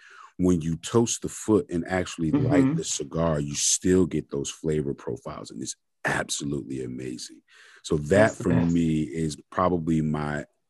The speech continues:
Speaker 1: all-time, the only cigar I'd ever smoked till I die favorite.
Speaker 2: Okay.
Speaker 1: But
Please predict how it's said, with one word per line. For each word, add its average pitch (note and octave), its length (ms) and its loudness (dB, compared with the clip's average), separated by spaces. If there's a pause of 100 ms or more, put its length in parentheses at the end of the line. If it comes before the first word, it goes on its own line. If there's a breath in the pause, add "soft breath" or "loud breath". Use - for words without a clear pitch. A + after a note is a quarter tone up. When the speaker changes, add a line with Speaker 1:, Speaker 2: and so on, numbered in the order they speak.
Speaker 1:
all-time, E2 920 2
the D#2 220 -2
only E2 420 0
cigar D#2+ 360 -2
I'd D2+ 100 0
ever D2 180 -2
smoked - 320 -6
till C#2+ 100 -6
I C#2 100 -4
die C2+ 360 -8
favorite. - 460 -12 (640 soft breath)
Speaker 2:
Okay. B3+ 320 6
Speaker 1:
But - 120 -6